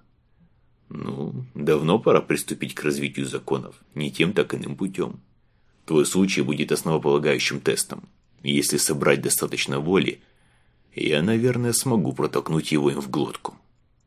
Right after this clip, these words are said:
В этом Марк не сомневался. «Но начинать войну законов преждевременно, пока все не прояснится с пропавшей криокамерой».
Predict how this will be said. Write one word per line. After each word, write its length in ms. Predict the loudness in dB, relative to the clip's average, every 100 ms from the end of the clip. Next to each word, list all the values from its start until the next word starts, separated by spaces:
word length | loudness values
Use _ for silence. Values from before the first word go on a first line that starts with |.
| _ -10
В 120 | 0
этом 240 | 0 2 0
Марк 300 | 0 -2 -2
не 140 | 0
сомневался. 720 | 0 0 -2 -4 -6 -10 -14 _ _ _ _ _ _ _ _ _ _ _ _ _ _ _
«Но 200 | -6 -2
начинать 480 | -2 0 0 0 0
войну 300 | 0 2 0
законов 520 | -4 -4 -2 -2 -4
преждевременно, 1000 | 2 2 2 -2 0 0 0 -4 -8 -14 _ _ -6
пока 240 | 2 2
все 220 | 4 0
не 80 | 0
прояснится 600 | 2 2 2 -4 -4 -4
с 60 | -4
пропавшей 560 | -6 2 2 2 -2
криокамерой». 760 | 0 -2 0 -2 -4 -10 -14